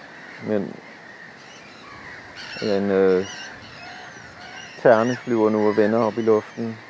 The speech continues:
En stormmåge kommer ind over græsset. Men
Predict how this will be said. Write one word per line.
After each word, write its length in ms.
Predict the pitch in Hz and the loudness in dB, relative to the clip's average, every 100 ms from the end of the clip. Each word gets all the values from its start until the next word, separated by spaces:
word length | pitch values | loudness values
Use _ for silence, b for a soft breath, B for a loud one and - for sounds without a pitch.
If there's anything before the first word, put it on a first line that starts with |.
| - | -12
En 200 | 104 104 107 - - - - | -10 -10 -12 -16 -18 -18 -2
stormmåge 640 | 120 113 123 117 107 104 101 | 2 2 2 2 2 0 -2
kommer 180 | 107 101 | -4 -2
ind 160 | 104 104 | -2 0
over 180 | 101 | -2
græsset. 520 | 104 104 104 - 113 110 - - - - - - - - - - - - - - - - - - - - - - - - - - | -2 -2 -4 -6 -12 -12 -16 -18 -18 -16 -16 -16 -18 -18 -18 -18 -18 -18 -18 -18 -18 -20 -18 -18 -20 -20 -18 -12 -6 -4 -4 -2
Men 200 | 107 | -2